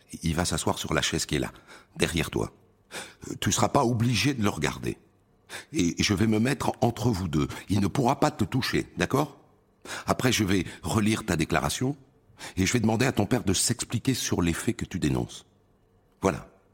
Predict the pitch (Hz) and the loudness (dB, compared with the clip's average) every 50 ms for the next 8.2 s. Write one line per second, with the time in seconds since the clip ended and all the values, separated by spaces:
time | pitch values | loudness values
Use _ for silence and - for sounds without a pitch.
0 | _ _ _ _ _ _ _ _ _ - - 78 82 101 104 - 151 - - 98 | _ _ _ _ _ _ _ _ _ -6 -2 0 2 2 2 2 0 0 0 -2
1 | 69 - - - _ _ _ _ _ _ _ _ _ _ _ _ _ _ _ _ | -4 -4 -10 -20 _ _ _ _ _ _ _ _ _ _ _ _ _ _ _ _
2 | _ _ _ _ - - - _ _ - - _ _ _ _ _ _ _ _ - | _ _ _ _ -20 -20 -20 _ _ -20 -20 _ _ _ _ _ _ _ _ -20
3 | - - - - - 87 - _ _ - 135 143 139 123 - - 98 82 82 76 | -20 -8 -2 2 2 2 0 _ _ 2 2 4 2 2 2 2 4 4 6 4
4 | 76 - - - 71 - 78 80 95 107 - _ _ _ - - - _ - - | 4 2 2 2 2 4 4 4 4 2 -2 _ _ _ -20 -20 -20 _ -4 0
5 | - - - 113 120 131 123 107 80 101 92 - 104 104 - - 101 101 - - | 2 4 4 4 4 4 2 4 4 4 4 4 4 2 2 2 2 2 4 4
6 | 87 76 - 104 120 127 127 - - - - - - - 120 123 - - - - | 2 4 4 4 4 4 2 0 -4 -4 -2 0 2 4 4 4 2 0 2 2
7 | 107 - - - - 107 101 - - 78 71 76 - - 76 71 73 71 - - | 2 2 2 2 4 4 4 4 4 4 4 2 2 2 2 2 2 2 2 2
8 | 92 87 92 117 | 2 4 2 2